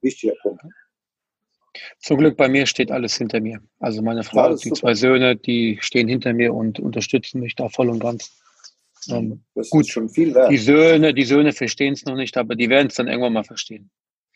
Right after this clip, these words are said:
Speaker 1: Ja klar, aber deine Eltern beispielsweise,
Speaker 2: Ja.
Speaker 1: oder wenn, die
Speaker 2: Ja,
Speaker 1: wissen's ja nicht,
Speaker 2: die,
Speaker 1: wie die tun, ne?
Speaker 2: die
Speaker 1: Aber
Speaker 2: stehen
Speaker 1: die
Speaker 2: nicht
Speaker 1: Fa-,
Speaker 2: wirklich
Speaker 1: die
Speaker 2: dahinter,
Speaker 1: Familie?
Speaker 2: weil die's nicht verstehen.
Speaker 1: Ja, klar.
Speaker 2: Wichtig ist die Frau. Wenn man die richtige Partnerin oder die Frau an der Seite hat, dann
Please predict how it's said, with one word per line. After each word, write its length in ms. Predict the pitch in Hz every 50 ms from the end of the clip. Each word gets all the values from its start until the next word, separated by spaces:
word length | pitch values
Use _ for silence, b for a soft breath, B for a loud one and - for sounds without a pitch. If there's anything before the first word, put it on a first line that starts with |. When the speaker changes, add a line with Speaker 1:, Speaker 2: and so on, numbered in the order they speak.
| b b b -
Speaker 1:
Ja 120 | 143 147
klar, 220 | 147 165 196 208 139
aber 120 | 113 104
deine 220 | 113 107 113 113
Eltern 300 | 139 170 202 175 165 143 117
beispielsweise, 600 | 113 104 - - _ - 107 113 107 98 - 104
Speaker 2:
Ja. 60 | 107
Speaker 1:
oder 180 | 107 104 101 b b b b b _
wenn, 180 | 117 113 120 b b b b
die 120 | _ _ -
Speaker 2:
Ja, 120 | 135 143 151
Speaker 1:
wissen's 220 | 156 160 160 151
ja 60 | 143 127
nicht, 120 | 117 110
Speaker 2:
die, 100 | 113 110
Speaker 1:
wie 80 | - 127 127 107 104
die 40 | 101 -
tun, 140 | - - _ _ _ _ _ _ _ _ _ _ _ _ -
ne? 220 | 104 117 139 - _
Speaker 2:
die 60 | 170
Speaker 1:
Aber 60 | 156 -
Speaker 2:
stehen 280 | - - 104 107 110
Speaker 1:
die 60 | 110 107
Speaker 2:
nicht 120 | - -
Speaker 1:
Fa-, 60 | - -
Speaker 2:
wirklich 200 | 147 - 120 110
Speaker 1:
die 20 | -
Speaker 2:
dahinter, 300 | 143 - 147 170 175 143
Speaker 1:
Familie? 120 | - 135
Speaker 2:
weil 80 | 139 139
die's 180 | 147 143 - 147
nicht 160 | 143 127 -
verstehen. 500 | 151 135 - - - 120 110 104 107 - _ _ _ _ _ _ _ _ _ _ _ _ -
Speaker 1:
Ja, 220 | 107 104 - - _ _ _ _ _ _ _ _ _ _ _ -
klar. 260 | 104 117 127 117 139
Speaker 2:
Wichtig 240 | 160 - - 175 156
ist 140 | - -
die 60 | 151 -
Frau. 340 | - - 131 123 110 107 _
Wenn 140 | - 131 135
man 240 | 143 147 143 - 127
die 100 | 127 131
richtige 340 | 127 160 151 - - 139 147
Partnerin 600 | - - 139 143 131 147 143 131 139 139 143 -
oder 160 | 151 117 117 113
die 100 | 110 107
Frau 260 | - - 127 127 135
an 100 | 131 131
der 80 | 120
Seite 280 | 107 123 123 123 - 117
hat, 140 | 113 110 - _
dann 260 | - 110 104 104 101